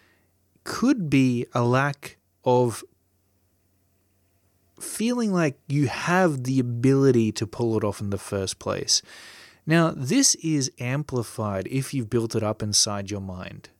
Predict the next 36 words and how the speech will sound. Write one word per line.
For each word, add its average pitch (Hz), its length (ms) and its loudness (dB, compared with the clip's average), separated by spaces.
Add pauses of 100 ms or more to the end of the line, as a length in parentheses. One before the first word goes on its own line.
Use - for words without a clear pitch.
(120)
You 110 100 -12
know, 101 100 -8
say 180 160 0
it's 175 100 -2
a 147 60 -2
full 113 260 0
comic 101 340 -6
book, - 200 -10
for 104 160 -10
example, 95 640 -6 (460)
and 117 500 0
your 151 440 4
standard 110 640 -2
of 98 160 -6
what 107 120 -2
a 95 40 -6
comic 107 380 -10
book 104 160 -8
should 98 280 -6
be 104 260 0
is 101 160 -4
measured 104 320 -4
against 95 360 -6
the 107 80 -4
greats, 139 440 -2
such - 300 -2
as 98 180 -2 (440)
what 98 180 -8
you 101 80 -8
might 101 200 -4
have 95 80 -6
seen 107 320 0
in 104 100 -4
the 98 80 -4
comic 107 380 -6
books - 260 -2